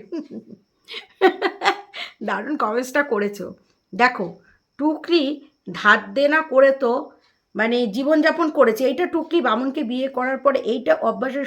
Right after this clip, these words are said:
হয়ে গেছে। তার আগে টুকলি কী ছিল ভাই জানি না, কিন্তু চিটিংবাজিটা একটা রক্ত। চিটিংবাজি যারা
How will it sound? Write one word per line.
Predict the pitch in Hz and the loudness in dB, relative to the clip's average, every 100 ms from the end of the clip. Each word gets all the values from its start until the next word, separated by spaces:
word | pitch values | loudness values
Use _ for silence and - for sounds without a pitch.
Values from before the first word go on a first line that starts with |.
| 254 | -4
হয়ে | 214 | -6
গেছে। | 180 175 185 | -4 -6 -6
তার | 220 233 | -8 -4
আগে | 269 294 | -4 -4
টুকলি | 302 294 311 | -6 -8 -6
কী | 302 | -4
ছিল | 294 330 311 | -4 -2 0
ভাই | 302 | 0
জানি | 220 196 165 | 0 -6 -8
না, | 160 - - - - | -12 -16 -20 -20 -14
কিন্তু | - 294 339 | -4 0 2
চিটিংবাজিটা | 311 285 330 330 330 320 | 0 0 2 0 0 0
একটা | 294 285 240 | 0 2 4
রক্ত। | 214 214 - | 4 0 -4
চিটিংবাজি | 247 277 277 285 294 285 | -6 -4 -4 0 0 0
যারা | 226 226 233 240 | 0 2 0 -2